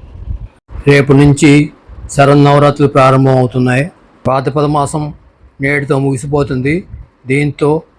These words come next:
ఆశ్వయుజ శుక్ల పాడ్యమి గురువారం నుంచి, అంటే అక్టోబర్ మూడవ తేదీ నుంచి ఆశ్వయుజ మాసం ప్రారంభమవుతుంది.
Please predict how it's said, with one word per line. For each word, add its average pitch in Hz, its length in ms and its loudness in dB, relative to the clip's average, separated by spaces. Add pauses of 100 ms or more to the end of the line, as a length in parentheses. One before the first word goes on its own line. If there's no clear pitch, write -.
ఆశ్వయుజ 147 460 -2 (160)
శుక్ల 147 260 -6
పాడ్యమి 143 640 -4 (200)
గురువారం 143 520 0
నుంచి, 139 380 -8 (500)
అంటే 131 160 -6
అక్టోబర్ 147 500 -4
మూడవ 143 320 -2
తేదీ 147 280 -4
నుంచి 139 520 -6 (720)
ఆశ్వయుజ 143 360 0
మాసం 147 360 -2
ప్రారంభమవుతుంది. 135 960 -2